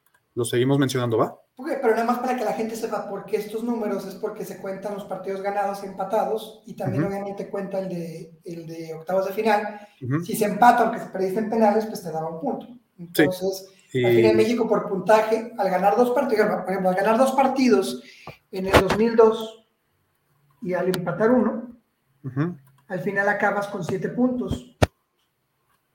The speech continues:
Speaker 2: Entonces, si tú lo comparas en la lista de treinta y dos equipos,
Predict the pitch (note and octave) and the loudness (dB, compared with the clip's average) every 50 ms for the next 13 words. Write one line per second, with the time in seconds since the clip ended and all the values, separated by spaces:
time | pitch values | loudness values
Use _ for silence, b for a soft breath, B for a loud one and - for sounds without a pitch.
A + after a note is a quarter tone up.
0 | _ _ _ _ _ _ _ _ _ _ _ - F3 G#3+ G3+ - G#3 - B3 A#3+ | _ _ _ _ _ _ _ _ _ _ _ -10 -6 -4 -4 -4 -4 -2 2 4
1 | B3 B3 B3 A#3 A#3+ A#3+ B3 B3 B3 A#3 G#3 F#3+ F#3+ F#3+ G3 - A#3+ A#3+ A#3+ A3 | 4 4 4 2 2 2 2 2 2 0 -2 -2 -2 -4 -2 -4 -4 -2 -2 -2
2 | G3+ - G3 F#3+ G3 G#3 - A#3+ - - C4 B3 - - A3 A#3 - - - - | -2 -2 -2 -2 -2 -2 -4 -6 -8 -8 -8 -6 0 2 2 2 2 -2 -10 -12
3 | - - | -16 -18